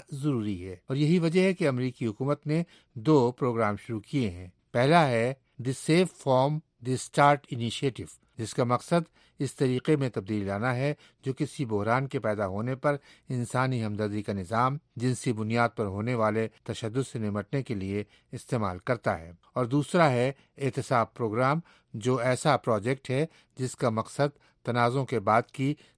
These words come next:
صورتحال سے نمٹنے والے ملکوں میں جنسی تشدد کی روک تھام کی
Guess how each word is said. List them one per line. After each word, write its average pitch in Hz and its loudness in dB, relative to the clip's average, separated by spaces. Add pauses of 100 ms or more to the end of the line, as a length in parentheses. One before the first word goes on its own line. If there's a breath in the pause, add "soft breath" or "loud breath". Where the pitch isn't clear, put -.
(140)
صورتحال 113 2
سے 110 -8
نمٹنے 104 -4
والے 101 0
ملکوں 101 -6
میں 139 -2 (360 soft breath)
جنسی 135 -2
تشدد 113 -8
کی 120 -8
روک 101 -4
تھام 127 0
کی 147 -4